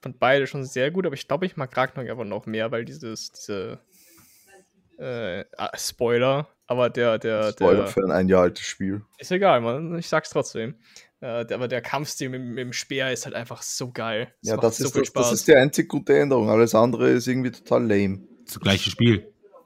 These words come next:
Speaker 2: Ja, eigentlich schon.
Speaker 3: Gefühlt ist es absolut das gleiche Spiel.
Speaker 2: Ja, es
Speaker 3: Nein, es sind, es sind
Speaker 2: ist es auch.
Speaker 3: Fortsetzungen. Ja, klar, es ist das gleiche Spiel, aber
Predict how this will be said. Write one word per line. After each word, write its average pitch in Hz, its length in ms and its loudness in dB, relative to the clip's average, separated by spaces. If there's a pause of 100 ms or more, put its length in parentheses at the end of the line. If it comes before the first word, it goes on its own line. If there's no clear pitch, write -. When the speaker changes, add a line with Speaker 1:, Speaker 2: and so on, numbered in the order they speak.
(720)
Speaker 2:
Ja, 120 240 4 (300)
eigentlich 113 320 2
schon. 110 240 8 (180)
Speaker 3:
Gefühlt 139 320 2
ist 117 80 -2
es 117 180 -2
absolut 135 300 0
das 117 120 0
gleiche 107 260 0
Spiel. 98 320 -8 (260)
Speaker 2:
Ja, 92 300 8
es - 160 2 (440)
Speaker 3:
Nein, 123 120 4
es 120 80 -2
sind, 135 200 0
es 123 120 -2
sind 120 100 2
Speaker 2:
ist - 80 -2
es 117 60 6
auch. 107 60 6 (100)
Speaker 3:
Fortsetzungen. 98 360 4
Ja, 98 80 0
klar, 110 220 4
es 92 80 -4
ist 85 80 -12
das 85 60 -14
gleiche 87 260 -2
Spiel, 92 240 -6
aber 90 260 -6